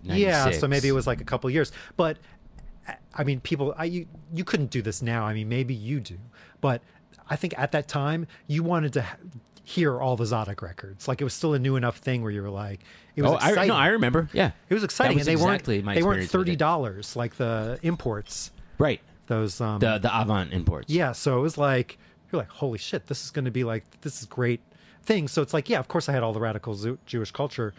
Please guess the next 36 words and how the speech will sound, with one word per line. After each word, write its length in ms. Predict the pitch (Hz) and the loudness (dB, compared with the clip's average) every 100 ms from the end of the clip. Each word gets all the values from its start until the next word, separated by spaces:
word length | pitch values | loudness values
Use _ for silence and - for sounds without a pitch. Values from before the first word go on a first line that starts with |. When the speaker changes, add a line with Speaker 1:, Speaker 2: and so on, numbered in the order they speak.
| - - - - | -18 -20 -14 -4
Speaker 1:
records, 480 | 117 - 101 - - - - | -4 -2 -6 -6 -16 -12 -4
and 60 | |
Speaker 2:
But 40 | 139 | -2
Speaker 1:
that 160 | 202 | 2
was 100 | 220 | 2
my 100 | 151 | 2
favorite. 460 | 143 147 151 - 95 - _ _ _ _ - - - | 0 0 0 -2 -14 -20 _ _ _ _ -20 -2 2
Speaker 2:
Of, 120 | 143 | 4
Speaker 1:
The 60 | |
Ben 100 | 147 | 4
Speaker 2:
of 60 | 123 | 4
all 60 | 147 | 4
Speaker 1:
Gold- 120 | 131 | 2
Speaker 2:
the 40 | |
series, 340 | 120 147 107 90 | 0 2 2 2
that 140 | 104 | 2
was 100 | 101 | 2
the 80 | 101 | 2
one. 220 | 95 78 - | 2 -2 0
Speaker 1:
That 200 | 160 170 | 2 2
was 140 | 156 | 0
the 100 | - | 0
one 220 | 131 127 113 | 0 0 0
I 80 | |
was 180 | 107 104 | -2 -4
like 220 | 110 101 - - | -4 -4 -6 -4
Speaker 2:
Well, 420 | 185 190 165 - - - - | 2 4 4 0 -10 -10 -4
I 40 | 151 | 0
mean, 160 | 143 | 0
to 100 | - | 2
be 140 | - 156 | 0 0
fair, 500 | - 170 101 82 82 | 0 2 2 -2 -2
sorry 240 | 135 101 | 0 2
to 40 | |
interrupt 300 | 98 87 78 | 2 0 -2
you. 140 | 73 | -6